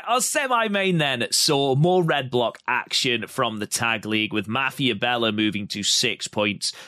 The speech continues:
defeating the We Love Tokyo Sports team of Fukigen Death and Saki Kashima, um, who stay on two points, with Julia submitting Saki with the Stealth Viper in seven minutes on the nose. I so wish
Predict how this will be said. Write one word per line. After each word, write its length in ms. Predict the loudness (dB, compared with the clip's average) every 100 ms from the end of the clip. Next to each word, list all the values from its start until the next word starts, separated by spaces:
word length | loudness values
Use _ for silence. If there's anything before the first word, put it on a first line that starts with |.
| -10
defeating 680 | -4 -2 0 0 2 0 0
the 60 | -2
We 200 | 0 0
Love 180 | 0 0
Tokyo 400 | -2 -2 0 0
Sports 480 | 0 0 2 0
team 300 | -2 0 -2 -4 _
of 300 | -4 -2 -2 -4
Fukigen 460 | -2 -2 -2 -6 -4
Death 240 | -4 -4
and 100 | -4
Saki 300 | -4 -4 -6
Kashima, 500 | -4 -4 -4 -4 -6 -6 -6
um, 520 | -2 0 0 -2 -8 -2
who 180 | 0 2
stay 180 | 0
on 140 | -2 -2
two 180 | -2 0
points, 300 | -2 -2 -6 -10 -12 0
with 280 | 0 0 -2
Julia 600 | 0 2 4 4 2 0
submitting 600 | -2 -2 -2 -4 -4 -2
Saki 380 | 0 -2 -2 -4
with 140 | -2
the 60 | -2
Stealth 340 | -2 -2 -4
Viper 480 | -4 -2 -2 -2 -4
in 240 | -2 -4
seven 640 | 0 0 0 0 -2 -6 -6
minutes 420 | -4 -4 -4 -6 -6
on 200 | -4 -2
the 100 | -2
nose. 560 | -4 -2 0 2 2 2 -6 -18 -18 -20 -20 _ -6
I 380 | -2 0 -2 -4
so 560 | -2 0 0 -2 2 2
wish 760 | 4 2 2 0 0 0 -4